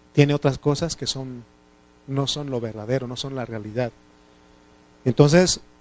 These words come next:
dice Pablo que debemos tener cuidado con nuestra mente, porque nuestra mente, a pesar de que ya so-, somos cristianos,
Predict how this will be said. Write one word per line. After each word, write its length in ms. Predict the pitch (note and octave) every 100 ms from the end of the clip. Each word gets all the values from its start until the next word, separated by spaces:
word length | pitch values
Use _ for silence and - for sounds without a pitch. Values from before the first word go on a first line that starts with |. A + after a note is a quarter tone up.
| _ _
dice 380 | C3+ C3+ C#3 D#3+
Pablo 340 | C#3+ D3+ E3
que 180 | - C3
debemos 320 | A#2+ C3 D#3
tener 240 | - B2+ C#3
cuidado 480 | A#2+ A2+ B2 C#3+
con 160 | D3 B2+
nuestra 240 | A#2 -
mente, 400 | G#2+ B2+ D3 - - _ _ _ _ _ _ _
porque 280 | - B2+ C3
nuestra 240 | B2 - A#2
mente, 380 | C3 E3+ -
a 80 | C3
pesar 340 | A#2 G#2 C3+ D#3+
de 80 |
que 120 | D#3+ B2+
ya 120 | C3
so-, 260 | D3+ C#3+ -
somos 280 | D3 C#3+
cristianos, 640 | - A#2 - C3 D3 E3